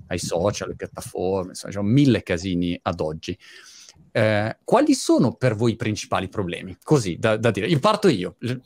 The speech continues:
scam, truffe, <laughs> a go go. Questo, questo, diciamo, è il primo problema che, che segnalo. Se uno va sull'OpenSea di turno, o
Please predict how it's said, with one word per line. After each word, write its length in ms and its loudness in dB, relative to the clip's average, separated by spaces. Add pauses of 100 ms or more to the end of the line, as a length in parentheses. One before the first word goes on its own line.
(300)
scam, 600 2 (300)
truffe, 720 4
<laughs> 240 -4
a 160 -2
go 140 4
go. 240 0
Questo, 320 -2 (520)
questo, 280 2
diciamo, 420 2
è 60 -2
il 100 0
primo 240 4
problema 460 2
che, 240 -6
che 100 -4
segnalo. 520 0
Se 120 -6
uno 220 -2
va 160 0
sull'OpenSea 640 -4
di 160 -4
turno, 400 2
o 420 -6